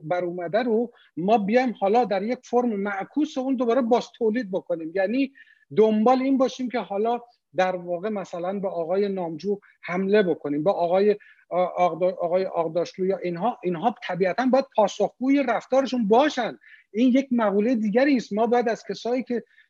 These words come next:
اه، به، بهشون، قربانی ها باید حمایت بکنیم به لحاظ روانی اینها، ولی کار ب-، و وقت-، وقتی که می‌خوایم تحلیل بکنیم دیگه اون وقت بحث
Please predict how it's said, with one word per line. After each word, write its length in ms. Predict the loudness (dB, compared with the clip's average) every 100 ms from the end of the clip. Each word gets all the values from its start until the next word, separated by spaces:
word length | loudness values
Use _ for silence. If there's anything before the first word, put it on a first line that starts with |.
| -2
اه، 160 | -2
به، 180 | -2 -2
بهشون، 320 | 0 0 -2 -6 -8 -6 2
قربانی 460 | 4 6 4 4 4
ها 120 | 2
باید 180 | 2 -2 -2
حمایت 500 | 0 2 4 2 0 -6
بکنیم 380 | -4 -2 -2 -2
به 60 |
لحاظ 280 | 0 0 0
روانی 400 | -2 0 0 -2
اینها، 180 | -2 -2
ولی 280 | -2 -2 -4 -10 -20 _ -20 -16 -18 -16
کار 280 | 2 4 4
ب-، 220 | 2 0 0
و 40 |
وقت-، 300 | 0 -2 -6
وقتی 340 | -4 -4 -4 -4
که 120 | 0
می‌خوایم 380 | 0 0 -2 -4
تحلیل 500 | -2 -4 0 2 4
بکنیم 680 | 2 2 0 0 2 0 -2 _ _ _ _ _ _
دیگه 200 | -4 2
اون 100 | 4
وقت 260 | 4 0 -4 -6 -4 -4 -4
بحث 320 | -6 -6